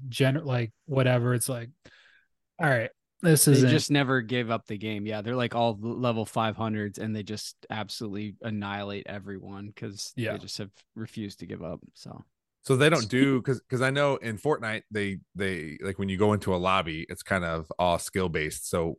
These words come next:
Speaker 3: they kind of put all the same skill level, or try to, in a lobby.
Speaker 2: It's
Speaker 1: I think they do that, but it's, there's so few people in there now that it's kind of like, the maps are massive.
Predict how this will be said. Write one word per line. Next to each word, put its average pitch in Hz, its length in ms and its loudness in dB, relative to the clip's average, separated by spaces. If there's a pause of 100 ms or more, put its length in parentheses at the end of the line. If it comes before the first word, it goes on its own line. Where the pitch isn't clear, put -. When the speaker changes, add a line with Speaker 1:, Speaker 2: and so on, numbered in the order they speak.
(140)
Speaker 3:
they 87 140 -4
kind 98 180 0
of - 80 -4
put 98 100 2
all 90 140 4
the 82 60 -2
same 87 240 -6
skill 90 280 -2
level, 73 480 -4
or 90 80 0
try 92 260 4
to, 78 300 -4
in 80 160 -4
a 76 120 0
lobby. 71 360 -2 (1500)
Speaker 2:
It's - 420 -10
Speaker 1:
I 147 60 4
think 202 260 8
they 180 120 10
do 135 320 10
that, 123 280 6
but 127 120 4
it's, - 380 2 (240)
there's 139 280 6
so 156 240 6
few 143 260 0
people 135 440 0
in 113 80 -6
there 107 180 -6
now 110 340 -4
that 113 140 -2
it's 113 180 2
kind 123 240 4
of 110 120 2
like, 113 520 0 (540)
the 143 160 4
maps 147 540 2
are 131 80 4
massive. 135 840 -2